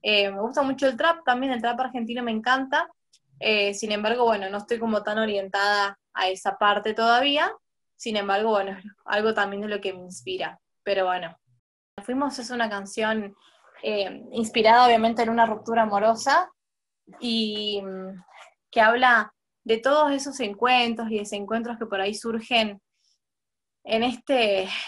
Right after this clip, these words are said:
en el amor, eh, en, creo que en las relaciones personales siempre surgen estas cosas, incluso con amistades, pero bueno, justamente en esto de que, de que, bueno, de que a pesar de todo lo que se dio, no alcanzó,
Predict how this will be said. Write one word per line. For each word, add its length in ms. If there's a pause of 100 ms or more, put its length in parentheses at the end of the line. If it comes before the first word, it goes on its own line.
(140)
en 180
el 100
amor, 760
eh, 380
en, 100
creo 300
que 80
en 80
las 100
relaciones 460
personales 640
siempre 460
surgen 300
estas 220 (460)
cosas, 280 (300)
incluso 420
con 140
amistades, 680 (340)
pero 180
bueno, 320
justamente 480
en 80
esto 200
de 140
que, 220
de 100
que, 80
bueno, 220
de 100
que 60
a 80
pesar 240
de 100
todo 300
lo 160
que 180
se 180
dio, 220
no 100
alcanzó, 640